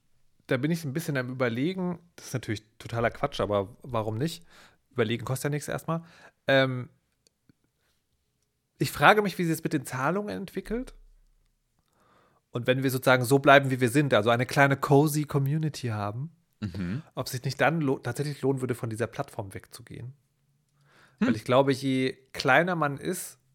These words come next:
Speaker 1: desto mehr machen sich die Dinge, die hängen bleiben, bemerkbar. Aber weil die Bank, die mein Podcast-Spenden-, Spendenkonto hat, eh gerade zumacht und ich das doch alles <laughs> umziehen muss, äh,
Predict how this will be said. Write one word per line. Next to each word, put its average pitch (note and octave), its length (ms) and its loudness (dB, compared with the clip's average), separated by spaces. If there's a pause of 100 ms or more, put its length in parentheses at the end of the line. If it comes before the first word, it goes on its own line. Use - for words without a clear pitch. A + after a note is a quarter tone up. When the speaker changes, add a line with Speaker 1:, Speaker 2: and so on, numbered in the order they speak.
(720)
Speaker 1:
desto B2 280 -4
mehr B2 200 0
machen B2+ 220 -4
sich A#2+ 100 -12
die A2+ 160 -8
Dinge, B2+ 220 -6
die A2+ 140 -6
hängen A#2 320 -8
bleiben, F#2+ 340 -8
bemerkbar. F#2+ 600 -14 (1400)
Aber D#3 360 10
weil D3+ 100 10
die D3 100 4
Bank, D#3 300 8
die E3 80 -2
mein C#3+ 160 4
Podcast-Spenden-, D3 920 -2 (100)
Spendenkonto C3 680 -2
hat, - 220 -4
eh D#3+ 80 2
gerade C3 300 4
zumacht - 640 2 (540)
und C3+ 180 2
ich C3 60 0
das D3+ 120 2
doch E3+ 120 8
alles E3 240 8
<laughs> - 0 -
umziehen F#3+ 420 8
muss, F#3 360 2 (580)
äh, D3+ 360 10